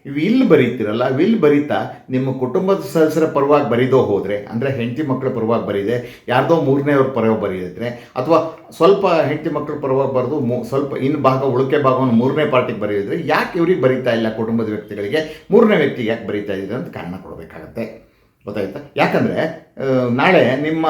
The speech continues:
ನೀವು ಬರೆದಿರೋದ್ರ ಬಗ್ಗೆ ಅನುಮಾನ ಬರಬಾರ್ದು. ನಾವು ಮೊನ್ನೆ ವಿಡಿಯೋ ಮಾಡಿ ಹೇಳಿದ್ದೀನಿ ನಿಮಗೆ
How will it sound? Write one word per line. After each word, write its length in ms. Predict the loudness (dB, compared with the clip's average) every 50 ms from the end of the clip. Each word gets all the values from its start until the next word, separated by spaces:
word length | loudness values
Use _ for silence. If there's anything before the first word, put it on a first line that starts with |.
| 2 0 0
ನೀವು 400 | 0 0 2 2 2 2 0 2
ಬರೆದಿರೋದ್ರ 420 | 2 2 2 4 4 2 2 2
ಬಗ್ಗೆ 220 | 0 0 0 2 0
ಅನುಮಾನ 360 | 0 0 0 2 2 2 2 2
ಬರಬಾರ್ದು. 400 | 0 0 2 0 -2 -2 -2 0
ನಾವು 220 | 0 0 0 0
ಮೊನ್ನೆ 200 | -2 0 0 0
ವಿಡಿಯೋ 280 | 0 0 2 2 2 2
ಮಾಡಿ 240 | 2 0 0 -2 -2
ಹೇಳಿದ್ದೀನಿ 300 | -2 -2 -2 -2 -2 -2
ನಿಮಗೆ 560 | -2 -4 -6 -6 -8 -8 -10 -18 -20 -20